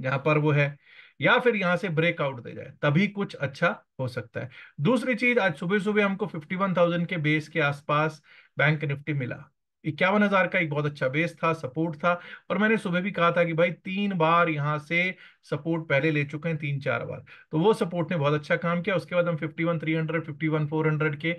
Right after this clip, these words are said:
अपसाइड का रुख हमने देखा, और वहीं से इक्यावन तीन, अ, चार सौ के आसपास से हमको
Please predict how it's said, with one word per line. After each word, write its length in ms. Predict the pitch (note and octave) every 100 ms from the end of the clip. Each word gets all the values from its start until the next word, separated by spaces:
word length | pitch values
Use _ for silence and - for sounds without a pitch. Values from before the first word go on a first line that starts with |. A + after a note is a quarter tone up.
| - - -
अपसाइड 480 | D3 D3 F3 E3 D#3
का 80 | D3
रुख 260 | D#3+ D3+
हमने 280 | C#3 C#3 B3 - _ -
देखा, 400 | B2 A2 B2 A#2+ - -
और 120 | G3 G#3
वहीं 320 | E3 F#3 A#3+
से 300 | - D3 - D#3
इक्यावन 440 | D3 F3 F3 G3
तीन, 320 | F3+ F3+ F#3
अ, 280 | D3+ E3 D#3+
चार 380 | D#3 - F3 F#3+
सौ 160 | -
के 120 | F3+ F#3+
आसपास 460 | D#3 - D#3+ D3+
से 60 | D#3+
हमको 420 | D3+ D3 G3 G#3